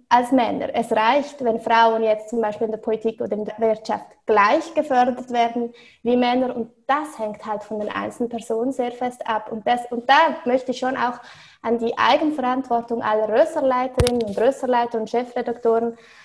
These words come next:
appellieren und sagen, hey, versucht's, gebt der nächsten Praktikantin eine Chance,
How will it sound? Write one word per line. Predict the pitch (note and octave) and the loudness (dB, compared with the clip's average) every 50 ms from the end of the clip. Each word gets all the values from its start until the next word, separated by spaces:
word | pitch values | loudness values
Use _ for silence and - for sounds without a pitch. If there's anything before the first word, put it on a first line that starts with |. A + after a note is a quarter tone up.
| - _ - - - | -20 _ -14 -2 -2
appellieren | G#3+ G#3+ - A#3+ A3 A3 A3 A3 | -2 0 0 2 4 4 4 4
und | A3 G#3+ G#3+ | 0 -4 -4
sagen, | A3+ G#3+ G#3+ A3+ A#3 | -4 -6 -4 -4 -4
hey, | A#3 B3 B3+ - - - _ _ _ _ | -2 -2 -2 -2 -4 -10 _ _ _ _
versucht's, | - - C#4 D4 - - F#4+ G#4 A4+ - - - - - | 0 0 0 2 2 2 4 4 4 2 -4 -6 2 4
gebt | D4 E4 D#4+ - - | 6 6 6 2 2
der | D4+ | 2
nächsten | D4 D4 D4 D4+ - D#4 D4+ D4+ | 2 2 2 0 0 0 0 2
Praktikantin | - C#4 C#4 C#4 - C#4 C#4 - C4 B3+ C4 B3+ C4 B3 B3+ | 0 -2 -2 -2 -4 -8 -6 -4 -2 -2 0 0 0 0 0
eine | - A3+ A3+ A#3+ A#3+ | 0 0 0 0 -2
Chance, | A#3 - - B3 B3+ D4 D#4+ D#4 - - | -2 -2 -2 0 0 0 0 -4 0 2